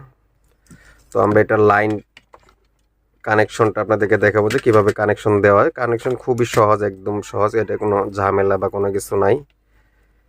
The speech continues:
কানেকশন বলতে এই যে এটা সুইচ যে আছে, এই সুইচের থেকে ফেজ যে লাইনটা আছে ওইটা লাইনটা নিয়ে এটা ঢুকবে, পরে এটার থেকে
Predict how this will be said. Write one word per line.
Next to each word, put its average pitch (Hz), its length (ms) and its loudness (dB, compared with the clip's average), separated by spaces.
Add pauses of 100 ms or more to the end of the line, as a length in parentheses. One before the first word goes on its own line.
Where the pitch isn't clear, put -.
(2250)
কানেকশন 113 420 2 (100)
বলতে 117 220 0
এই 110 80 -2
যে 113 100 4
এটা 113 120 2 (100)
সুইচ 123 340 4
যে 117 80 6 (100)
আছে, 120 200 -2 (140)
এই 117 80 2 (100)
সুইচের 117 480 4
থেকে 131 240 4 (1600)
ফেজ 120 300 6 (300)
যে 117 80 8 (120)
লাইনটা 113 300 0 (100)
আছে 135 140 -2 (120)
ওইটা 123 220 6 (160)
লাইনটা 110 300 2
নিয়ে 113 160 4 (380)
এটা 110 140 2 (100)
ঢুকবে, 110 300 4 (220)
পরে 110 220 2 (840)
এটার 110 260 2
থেকে 123 160 0